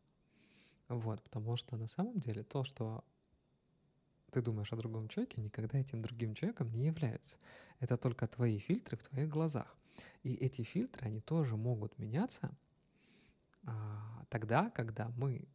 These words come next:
получаем какую-то выгоду. Понимаете, да? Значит, а, следующий момент, который тоже хочу здесь подсказать,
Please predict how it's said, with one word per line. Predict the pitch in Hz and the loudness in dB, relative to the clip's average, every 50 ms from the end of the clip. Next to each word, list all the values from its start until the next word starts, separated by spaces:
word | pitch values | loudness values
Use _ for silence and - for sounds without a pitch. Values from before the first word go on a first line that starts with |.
| - - | -10 -6
получаем | - 110 110 110 - - 139 165 208 233 196 | -4 -4 -4 -6 -4 -2 0 0 0 0 -2
какую-то | - - - 120 - - - 135 170 185 - - 151 - - _ - | -6 -8 -12 -14 -8 -2 2 2 2 2 0 -2 -6 -8 -10 _ -8
выгоду. | 131 117 113 113 127 127 120 123 120 110 - - 165 165 - _ _ _ _ _ _ _ _ _ _ _ _ _ _ _ _ _ _ _ _ _ _ _ _ _ _ _ _ _ _ _ _ _ _ _ _ _ _ _ _ _ _ _ | -6 -6 0 0 0 0 2 0 -2 -4 -4 -8 -14 -18 -20 _ _ _ _ _ _ _ _ _ _ _ _ _ _ _ _ _ _ _ _ _ _ _ _ _ _ _ _ _ _ _ _ _ _ _ _ _ _ _ _ _ _ _
Понимаете, | - 120 117 110 104 98 104 - - - | 2 2 4 4 2 0 -2 -6 -4 -2
да? | 147 190 208 - - _ _ _ _ _ _ - - _ _ - - - - - - - - - _ _ - | -2 -2 -2 -4 -10 _ _ _ _ _ _ -20 -20 _ _ -20 -20 -20 -20 -20 -20 -20 -20 -20 _ _ -6
Значит, | 123 113 117 117 113 - - 123 113 - - - - | -2 0 0 0 0 0 -2 -2 -4 -4 -8 -12 -6
а, | - 113 110 110 110 110 107 107 107 107 110 107 107 104 - - - - _ _ _ _ _ _ _ _ _ - | -4 -4 -2 -2 -2 -4 -4 -4 -6 -6 -6 -6 -6 -8 -8 -10 -14 -16 _ _ _ _ _ _ _ _ _ -16
следующий | - - 120 117 123 156 156 - 160 - - - - _ _ - | -4 0 2 2 2 2 0 -2 -4 -6 -6 -10 -14 _ _ -2
момент, | 135 120 120 120 110 104 101 107 | 0 2 4 4 4 2 0 -2
который | - - - - 104 104 | -6 -6 -2 -2 -2 0
тоже | - - 147 156 151 | 2 2 4 4 4
хочу | 131 110 104 - - 117 | 2 0 -2 -2 -2 -4
здесь | 107 107 107 107 - | -2 0 -2 -2 -4
подсказать, | - - 131 - - - 117 110 101 98 - - - | -4 -6 -8 -8 -4 -4 -2 -2 -2 -4 -6 -10 -14